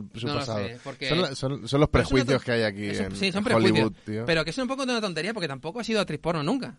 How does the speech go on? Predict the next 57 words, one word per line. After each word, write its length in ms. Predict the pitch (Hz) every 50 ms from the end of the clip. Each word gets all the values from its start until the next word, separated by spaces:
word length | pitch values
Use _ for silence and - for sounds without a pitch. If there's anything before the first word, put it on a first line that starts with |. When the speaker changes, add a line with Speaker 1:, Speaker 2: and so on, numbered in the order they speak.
| _ -
Speaker 2:
O 40 | -
sea, 240 | - 156 143 139 131
tú 160 | 156 180 180
buscas 420 | 196 226 220 - 226 226 220 202 220
vídeos 300 | 196 190 190 202 196 -
porno 300 | - 214 214 208 202 196
de 80 | 196
ella 100 | 208 247
y 20 | 254
no 60 | 233
lo 60 | 196
encuentras. 420 | 170 160 202 247 - 180 - - - _ _ _ _ _ _ _ _ _ _ -
No 120 | 156 180
lo 80 | 202 202
encuentras. 340 | 180 202 214 226 240 143 104
Speaker 1:
Pero 140 | 101 98 -
erótico 320 | 110 107 110 104 101 101
festivo, 420 | 87 101 98 - - 123 117 110
sí. 120 | 95 101 104 131
Speaker 2:
Erótico 380 | 160 156 165 165 - - 170
festivo, 400 | 190 165 - - 196 185 226 208
sí, 140 | - 220 208
Speaker 1:
<laughs> 160 | 247 247 -
Speaker 2:
pero 320 | - - 165 156 156 160 160
no, 320 | 175 190 190 202 196 190 -
pero 220 | 190 170 160 156
claro, 320 | 151 165 185 202 180 160 147
no 200 | 151 160 170 165
se 120 | 202 185
ve, 380 | 180 180 185 190 190 190 190 180
no, 140 | 165 180 170
no 80 | 165 165
es 80 | 170
explícito, 480 | 190 170 - 190 208 226 180 - 143 135
no 80 | 143 151
se 100 | - 170
ve 100 | 170 185
lo 100 | 196 180
que 80 | 180
se 100 | 175 170
tendría 380 | 156 175 175 151 - 240 220 -
<laughs> 40 | -
que 200 | - 240 226 -
ver. 420 | - 254 285 277 - - - - _ _ _ - 320 269 226 220 226 247 262 233 -
Entonces, 360 | - 175 165 165 165 202 202
claro, 280 | 202 208 233 233 170 117
se 120 | - -
ve 160 | 147 147 156 -
que 260 | 185 185 180 160 147
no 180 | 143 156 170
querían 240 | 165 180 185 190 185
meter 300 | 180 175 175 185 196 180
a 160 | 151 135 131
una 140 | 147 165 170
actriz 280 | 170 160 175 185 170 151 -
erótica 580 | 143 143 165 165 175 170 165 175 180 185 - -
en, 680 | - 143 143 139 131 131 127 127 127 127 123 123 123 123